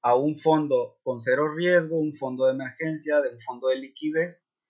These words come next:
y, eh, vas manejando lo que es también la euforia. Entonces,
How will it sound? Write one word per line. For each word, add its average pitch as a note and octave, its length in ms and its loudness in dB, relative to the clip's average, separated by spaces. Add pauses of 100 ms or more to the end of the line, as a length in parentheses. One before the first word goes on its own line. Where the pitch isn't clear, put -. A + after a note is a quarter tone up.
(540)
y, F#3+ 380 -4 (120)
eh, B2 560 0
vas C#3+ 280 4
manejando D3+ 880 0
lo C3+ 200 -6
que A#2 120 -4
es A2+ 100 -8
también B2+ 500 -6
la B2 160 -6
euforia. - 480 -10 (680)
Entonces, C3 760 4